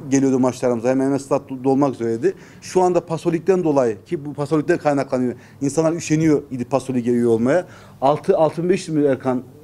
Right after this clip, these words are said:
Pasolik ş-, şeyimiz şu anda? Dört, pardon, dört bin iki yüz Pasolik bizde Keçiören Gücü'nün Pasolik'i ta-, alan. Ama maçlarımızda şu anda ortalama bin, bin beş yüz kişi geliyor.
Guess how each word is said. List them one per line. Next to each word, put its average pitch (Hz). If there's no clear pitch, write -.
Pasolik 123
ş-, -
şeyimiz 120
şu 113
anda? 101
Dört, 143
pardon, 120
dört 156
bin 170
iki 165
yüz 139
Pasolik 143
bizde 135
Keçiören 139
Gücü'nün 127
Pasolik'i 127
ta-, -
alan. 131
Ama 156
maçlarımızda 180
şu 180
anda 185
ortalama 170
bin, 165
bin 170
beş 170
yüz -
kişi -
geliyor. 143